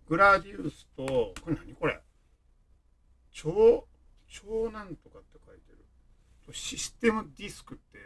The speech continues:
ゲームでもなさそうなのが入ってるよ。ってことで、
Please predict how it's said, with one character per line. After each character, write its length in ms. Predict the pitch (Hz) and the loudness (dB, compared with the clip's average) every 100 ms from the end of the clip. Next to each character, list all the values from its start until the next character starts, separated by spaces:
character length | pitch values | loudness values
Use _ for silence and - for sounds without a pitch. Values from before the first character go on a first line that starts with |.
| 98 131 | -10 -6
ゲ 140 | 160 | -6
ー 40 | |
ム 80 | 180 | -6
で 80 | 175 | -8
も 120 | 156 | -6
な 100 | 113 | -6
さ 140 | - 127 | -8 -8
そ 140 | 151 | -4
う 60 | 117 | -6
な 80 | |
の 100 | 98 | -8
が 100 | - - - | -16 -20 -20
入 80 | |
っ 40 | 95 - | -20 -20
て 60 | |
る 80 | - | -20
よ。 100 | _ _ _ _ _ _ - _ _ - | _ _ _ _ _ _ -20 _ _ -4
っ 20 | |
て 100 | 185 | 2
こ 120 | 180 | 6
と 120 | 151 | 6
で、 220 | 120 98 | 6 0